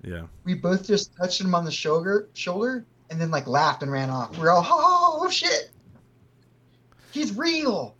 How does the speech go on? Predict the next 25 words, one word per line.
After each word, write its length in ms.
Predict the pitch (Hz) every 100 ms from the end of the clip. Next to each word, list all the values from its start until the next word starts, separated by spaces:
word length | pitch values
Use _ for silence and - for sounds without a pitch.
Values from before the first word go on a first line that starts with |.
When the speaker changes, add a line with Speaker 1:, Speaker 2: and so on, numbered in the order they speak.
| _
Speaker 1:
Um, 460 | 120 123 113 98 85 - - _ _ _ _ _ _ _ _ _ -
<laughs> 400 | - 165 120 92 _ _ _ _ _ _
Michael 280 | 131 131 117
Flowers, 560 | - 110 123 110 95
friend 220 | - 123 117
of 60 |
mine, 380 | 101 98 95 101 _ _ _ _ -
who 120 | 113
does, 320 | 98 107 98
who 140 | 98 104
did 180 | 107
the 80 | 98
Bre-, 260 | 85 92 95
the 100 | 92
Breaking 400 | 82 90 92 107
Bad, 420 | 95 101 107 95
uh, 340 | 92 85 80 76 _ _ _ _ _ _ _ _
uh, 220 | 92 85
set 260 | 76 - 104
design 420 | 110 101 107 110
for 140 | - 87
seasons 380 | - 92 95
three 180 | - 104
through 160 | 95 92
five, 400 | - 101 113